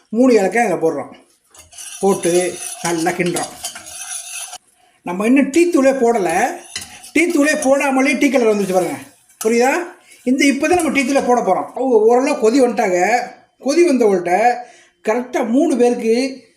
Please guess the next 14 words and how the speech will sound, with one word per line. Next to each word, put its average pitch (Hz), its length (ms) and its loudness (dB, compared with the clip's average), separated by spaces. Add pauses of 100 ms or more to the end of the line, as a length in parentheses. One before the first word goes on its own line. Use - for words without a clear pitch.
(200)
இந்த 190 160 -2
பெரிய 247 220 2
ஸ்பூன்ல 185 560 -2 (360)
கரெக்டா 226 360 -2
ஒரு 262 140 2
ஸ்பூன் 262 280 -2
டீ 214 140 -2
தூள். - 280 -6 (1200)
ரொம்பலாம் 247 320 0
இல்ல, 196 240 -4
ஒரு 202 200 4
ஸ்பூன் 233 220 -6
டீ 185 120 -4
தூள் 127 180 -12